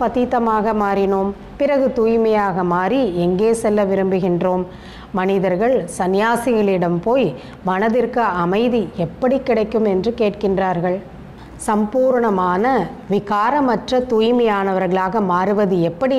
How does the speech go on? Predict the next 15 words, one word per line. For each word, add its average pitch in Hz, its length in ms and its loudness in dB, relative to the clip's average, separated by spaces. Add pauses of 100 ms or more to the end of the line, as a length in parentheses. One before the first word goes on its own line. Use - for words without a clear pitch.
என்று 180 220 0
கேட்க 208 340 -2
மாட்டார்கள். 165 640 0 (680)
இதை 240 260 2
சொல்வதற்கு 208 760 0 (260)
வெட்கம் 180 460 0
வருகிறது. 196 480 2 (560)
நீங்கள் 285 340 2 (140)
எல்லோரும் 196 440 2 (140)
பக்தர்கள் 208 640 0 (100)
என 196 100 2 (360)
இப்போது 196 420 0
தந்தை 180 340 0 (140)
புரிய 196 280 2
வைக்கின்றார். 170 680 -2